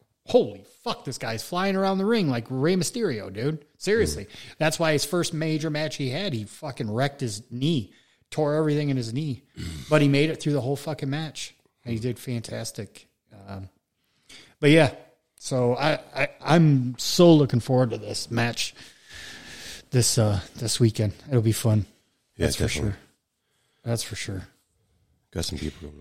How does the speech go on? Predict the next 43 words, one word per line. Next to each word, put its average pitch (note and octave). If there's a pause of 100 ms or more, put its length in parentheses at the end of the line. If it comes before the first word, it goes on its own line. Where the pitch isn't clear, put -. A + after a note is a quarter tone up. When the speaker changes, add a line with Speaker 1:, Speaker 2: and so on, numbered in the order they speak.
Speaker 2:
Did D2+
you G#2+
ever G#2+ (140)
invite F2+
Speaker 1:
I -
Speaker 2:
Robin F2
in? E2+
Speaker 1:
completely C#3
forgot. D3+
Speaker 2:
Yeah. -
<laughs> -
I'll F2
send D#2
him -
a C#2
message. C#2+ (1200)
Speaker 1:
Yeah. G#2
Speaker 2:
My D#2+
phone D#2
don't C#2+
die D2
here C#2+
very C#2+
soon. C#2+ (800)
I -
gotta D#2+
go D2+
back D2
up C#2
to -
the -
pharmacy C#2+
here C#2
and C2+
get D2+
my, C#2+
uh, C2+ (280)
Speaker 1:
Why B2
don't, D3 (100)
why -
don't E3+
we E3
just C#3+